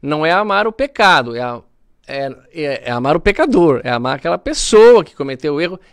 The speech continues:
e ajudá-la a não cometer mais, porque ela vai responder por isso também. E que eu tenho,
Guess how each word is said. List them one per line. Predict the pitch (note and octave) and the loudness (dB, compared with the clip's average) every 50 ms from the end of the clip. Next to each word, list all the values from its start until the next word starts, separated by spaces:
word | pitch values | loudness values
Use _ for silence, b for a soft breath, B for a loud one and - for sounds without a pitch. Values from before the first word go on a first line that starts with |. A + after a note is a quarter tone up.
| b | b
e | C3 | -10
ajudá-la | B2+ B2 C3 D3 C#3 B2+ B2+ C#3 D3+ E3+ | -8 -8 -6 -6 -4 0 2 2 2 2
a | F#3 | 0
não | G#3 G#3+ G3+ | -2 -4 -4
cometer | G#3+ A3 A3 A3+ A#3 | -4 -4 -4 -4 -4
mais, | G#3+ G#3 F#3+ | -4 -4 -6
porque | - G#3 | -6 -6
ela | G3+ G3+ | -6 -6
vai | D#3+ A#2+ A2 A#2 | -4 -6 -6 -6
responder | A#2 B2 - - G3 G3 F#3+ | -6 -8 -10 -8 -8 -6 -4
por | F#3+ G3+ G3+ | -4 -4 -4
isso | F#3+ - - | -4 -4 -4
também. | B3 A#3+ A3+ F3+ D#3 C3 A2 - _ _ _ _ _ _ _ _ _ _ _ _ _ _ _ _ _ _ _ _ b b b b b b b - | -4 -4 -2 0 -2 -2 -2 -6 _ _ _ _ _ _ _ _ _ _ _ _ _ _ _ _ _ _ _ _ b b b b b b b -6
E | B2+ C#3 C#3+ | -6 -4 -4
que | - - | -2 -2
eu | D3 | -2
tenho, | - E3+ E3 | -2 -2 -2